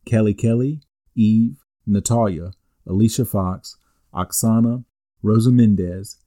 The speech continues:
A J, Caitlyn, Tamina, and the Bella Twins are your participants. Beth Phoenix is the special guest commentator. Eve wins, last eliminating Natalya. Phoenix and Natalya come in to menace Eve,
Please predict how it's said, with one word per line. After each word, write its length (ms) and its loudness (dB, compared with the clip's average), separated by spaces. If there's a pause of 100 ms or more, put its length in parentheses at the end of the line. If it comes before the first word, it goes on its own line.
(220)
A 200 2
J, 440 -4 (240)
Caitlyn, 560 -4 (120)
Tamina, 600 2
and 120 -2
the 80 -2
Bella 300 -2
Twins 360 -4
are 100 -4
your 120 -6
participants. 920 -10 (440)
Beth 280 -2
Phoenix 460 0
is 140 -4
the 80 -6
special 380 -4
guest 300 -2
commentator. 760 -6 (160)
Eve 280 6
wins, 600 2
last 340 -2
eliminating 600 2
Natalya. 600 -6 (320)
Phoenix 420 4
and 140 4
Natalya 480 2
come 480 0
in 280 4
to 120 -2
menace 380 4
Eve, 360 -2